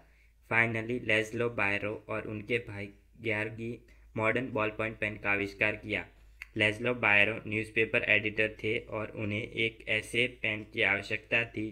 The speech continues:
जो कि जल्दी से सूख जाए और स्लज भी ना हो। न्यूज़पेपर एडिटर के तौर पर काम करते करते उन्हें यह पता चला कि जो इंक न्यूज़प्रिंट में इस्तेमाल होती है,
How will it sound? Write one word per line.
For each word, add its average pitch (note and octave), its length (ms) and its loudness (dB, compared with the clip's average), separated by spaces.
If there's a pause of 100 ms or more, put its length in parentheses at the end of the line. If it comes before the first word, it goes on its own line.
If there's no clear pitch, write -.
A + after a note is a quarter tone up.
जो A2+ 140 -2
कि A#2+ 180 -8
जल्दी G#2+ 380 -2
से A#2 180 -6
सूख G#2+ 380 -8
जाए G#2+ 320 2 (420)
और A2 140 2
स्लज A2+ 520 0
भी A2 140 0
ना G#2 200 2
हो। F#2+ 220 -6 (500)
न्यूज़पेपर A#2+ 720 0 (240)
एडिटर A2+ 440 2
के A2 140 -6 (100)
तौर A2 160 0 (140)
पर A2 200 -4
काम A2 220 -2
करते A2 380 -6
करते G#2+ 400 -2 (480)
उन्हें A#2+ 260 0
यह A#2+ 220 0
पता A#2 340 -2
चला G#2+ 300 -4
कि A2+ 240 -8 (180)
जो B2 360 -2
इंक A2 360 -6
न्यूज़प्रिंट A#2 640 -2
में B2 220 -4 (340)
इस्तेमाल A2+ 480 -6
होती G#2+ 420 -6
है, G#2+ 160 -2